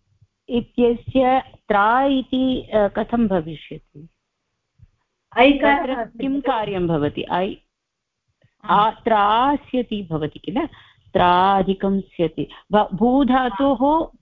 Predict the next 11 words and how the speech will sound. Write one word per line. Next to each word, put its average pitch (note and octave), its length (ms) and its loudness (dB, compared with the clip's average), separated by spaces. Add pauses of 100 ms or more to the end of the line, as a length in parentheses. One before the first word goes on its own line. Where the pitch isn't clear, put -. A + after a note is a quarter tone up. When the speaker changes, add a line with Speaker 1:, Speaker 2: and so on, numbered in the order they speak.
Speaker 1:
भव G3 260 0
इति C4 640 -2
गुणका-, A#3 520 0
अ, F3 420 -2 (220)
अ, F#3 120 -4
सन्धिकार्यं A3+ 680 0
भवति। D#3 460 -6 (460)
अत्र G3+ 320 0
Speaker 2:
हम्म। A3 320 4
Speaker 1:
ऐ G3 160 2 (200)
इत्य-, A3+ 680 -4